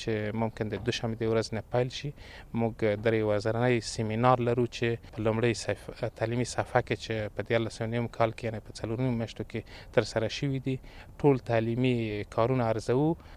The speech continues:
وروستنۍ تعلیمي صفحې لپاره آمادګي نیول کیږي، څه د پاسه پنځوس فیصده مکتبونو کې د کتاب او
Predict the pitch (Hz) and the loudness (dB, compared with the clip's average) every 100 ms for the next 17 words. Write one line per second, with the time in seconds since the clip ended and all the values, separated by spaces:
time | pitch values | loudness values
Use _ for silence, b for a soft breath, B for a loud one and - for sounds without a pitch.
0 | - 117 - 123 131 123 120 117 117 - | 0 0 0 2 4 4 4 0 -4 -2
1 | 110 117 117 117 - 127 120 - 123 120 | 0 0 -2 -4 0 0 0 2 2 0
2 | B B B 127 120 104 120 143 156 156 | B B B 0 2 0 -2 0 2 2
3 | 151 - 165 156 165 156 b b - 123 | 0 -2 -2 0 0 -2 b b -8 -4
4 | 117 - 131 - 117 - 110 143 131 - | -4 2 2 4 -4 -4 -2 -2 -2 -4
5 | - 120 113 - 120 123 131 120 131 120 | -4 -2 -4 -4 -4 0 0 0 -2 -2
6 | 113 117 107 - - 135 127 120 | -4 -4 -4 -6 4 6 6 4